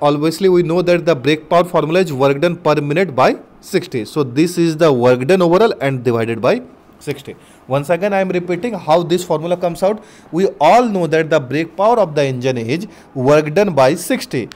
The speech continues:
So work done will be F into S. So what will be the F for this situation? That will be W minus S. W is the dead weight and S is the spring balance. And the F,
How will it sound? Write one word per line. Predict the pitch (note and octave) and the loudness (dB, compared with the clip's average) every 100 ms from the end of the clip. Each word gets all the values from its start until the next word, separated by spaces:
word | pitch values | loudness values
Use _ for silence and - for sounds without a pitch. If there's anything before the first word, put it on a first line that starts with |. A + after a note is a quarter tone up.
| - _ | -20 _
So | G3 E3 | 0 2
work | C#3+ D#3+ | 2 2
done | D#3+ G#3+ | 2 0
will | G#3 G#3 | 2 0
be | F#3 B3+ C4+ - - - | 0 -2 -4 -12 -20 -4
F | E3 F#3+ A#3 | 2 2 4
into | G3+ F#3+ G#3 | 0 4 2
S. | G#3+ - | 2 -4
So | - E3+ | -4 2
what | F3 F#3+ | 2 2
will | G#3+ | 2
be | |
the | G#3+ A3 A3 | 4 2 2
F | F#3 A3+ - | 2 2 0
for | F#3 F#3 | 0 2
this | E3 A3+ | 0 -2
situation? | G#3 G#3 G3+ G#3 | -2 -2 -2 0
That | D#3 D#3 | 0 2
will | F3 | 0
be | F3+ | 0
W | E3+ D3+ D#3 G3 | 0 0 2 2
minus | F#3+ F#3+ A3 | 2 0 -2
S. | G#3 | -6
W | C#3+ D3+ D#3 F#3 | -2 0 0 0
is | F#3 | 0
the | F#3+ E3 | 0 0
dead | C3 D#3 | 0 0
weight | F#3 A#3 - - - | 0 -2 -4 -20 -4
and | E3+ F3 | 0 4
S | E3+ G3 | 4 4
is | G3 | -2
the | F#3 A#3+ | 2 2
spring | A3 B3 A3+ | 2 0 0
balance. | D#3 A#2+ A2 - - - - | 2 2 -2 -12 -20 -20 -2
And | D#3+ E3 C#3+ | 0 0 -4
the | F3 - _ | -6 -8 _
F, | D3 E3 G3+ | -2 2 2